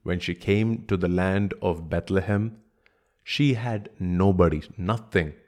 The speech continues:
absolutely no hope of any restoration. And then there was a kinsman redeemer. His name was Boaz. Ruth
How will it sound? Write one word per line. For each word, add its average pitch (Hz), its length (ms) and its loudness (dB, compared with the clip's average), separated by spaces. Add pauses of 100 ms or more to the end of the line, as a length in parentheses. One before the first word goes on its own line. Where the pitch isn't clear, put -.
(220)
absolutely 107 680 0
no 92 280 2
hope 92 420 4 (260)
of - 220 -2
any 101 300 2
restoration. 85 840 0 (560)
And 110 200 2
then 117 180 4
there 117 120 6
was 110 180 4
a 110 60 4
kinsman 113 640 2
redeemer. 101 560 4 (580)
His 90 180 0
name 101 220 4
was 90 180 4
Boaz. 110 600 2 (1120)
Ruth 135 460 0